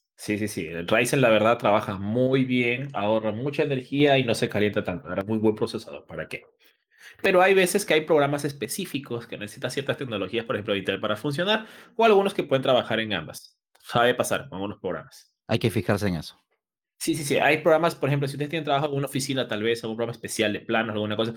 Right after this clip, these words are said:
Speaker 1: a veces se necesita tecnología, tal tecnología Intel para que trabaje esto, esto y lo otro. Hay que tener cuidado también con eso, justamente. Es, son casos raros, casos aislados, pero sí los hay. Y ahí, si ustedes quieren, por ejemplo, hablamos de programas, no sé, tal vez autocad,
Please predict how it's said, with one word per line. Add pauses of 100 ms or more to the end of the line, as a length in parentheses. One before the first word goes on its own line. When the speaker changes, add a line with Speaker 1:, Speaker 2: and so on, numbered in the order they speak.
(180)
Speaker 1:
a
veces
se
necesita
tecnología,
tal
tecnología
Intel
para
que
trabaje
esto,
esto
y
lo
otro. (340)
Hay
que
tener
cuidado
también
con
eso, (360)
justamente. (180)
Es,
son
casos
raros,
casos
aislados,
pero
sí
los
hay. (100)
Y
ahí,
si
ustedes
quieren,
por
ejemplo,
hablamos
de
programas,
no
sé,
tal
vez
autocad,